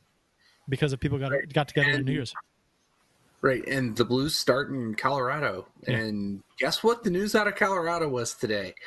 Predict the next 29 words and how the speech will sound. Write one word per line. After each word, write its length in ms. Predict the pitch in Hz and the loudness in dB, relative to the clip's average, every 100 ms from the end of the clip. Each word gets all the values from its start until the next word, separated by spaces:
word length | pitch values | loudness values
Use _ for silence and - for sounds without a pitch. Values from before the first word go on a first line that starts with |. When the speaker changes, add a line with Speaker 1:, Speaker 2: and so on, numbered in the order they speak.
| - - - | -18 -18 0
Speaker 2:
They 140 | 156 | 2
have 220 | 156 170 156 | 4 0 0
the 60 | |
new 160 | 160 156 | 0 0
U 260 | 139 143 131 | 0 -2 0
K 220 | 143 127 | 0 0
strain. 460 | - 113 95 85 - _ _ _ - | 0 -2 -2 -4 -12 _ _ _ 0
Speaker 1:
Yeah, 200 | 175 185 | 2 2
I 40 | |
saw 160 | 156 165 | 2 0
that. 240 | 139 - _ _ | 0 -6 _ _
That 120 | 143 147 | -6 -4
one 180 | 143 | -4
person, 360 | 135 120 123 117 - | -4 -6 -6 -10 -6
right? 240 | 135 170 - | -6 -6 -6
Speaker 2:
So, 320 | - 107 104 - - - - | 0 0 0 -8 -20 -20 -8
Speaker 1:
Yeah. 160 | 127 120 - | -8 -8 -4
Speaker 2:
yeah, 300 | 123 107 101 - - | -2 -2 -4 -10 2
but 320 | 135 113 - - | 2 2 -6 0
it's 200 | 135 - | 0 2
Speaker 1:
Yeah. 80 | 156 | 2
<laughs> 20 | |
Speaker 2:
there. 180 | 123 139 160 170 - | 2 0 -2 -8 -4
If, 120 | 127 - - | -6 -4 -10
if 120 | 123 131 | -6 -2
one 200 | 143 147 | 0 2
person 340 | 156 151 139 | 0 0 -4
has 280 | 135 139 | -2 -2
it, 120 | 156 | -4